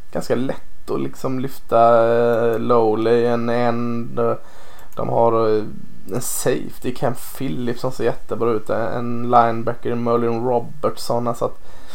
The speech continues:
s-, stabilitet, alltså o-, om vi pratar om, eh, Iowa, att de har den här stabiliteten, s-, så,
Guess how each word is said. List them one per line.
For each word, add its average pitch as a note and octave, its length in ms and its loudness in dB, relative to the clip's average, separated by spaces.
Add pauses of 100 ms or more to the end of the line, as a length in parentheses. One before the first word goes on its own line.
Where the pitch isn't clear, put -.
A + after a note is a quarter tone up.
(520)
s-, - 160 -4 (360)
stabilitet, D#3 1080 2
alltså D3 160 4
o-, D3+ 240 4
om D#3 140 2
vi D3+ 100 0
pratar D3 320 4
om, C#3 220 2
eh, C3+ 960 4
Iowa, C#3+ 340 4
att D#3+ 160 0
de D3+ 180 4
har D3 140 6
den A#2+ 120 2
här G#2 80 4
stabiliteten, G#2 760 -2
s-, - 380 -4
så, A#2+ 360 2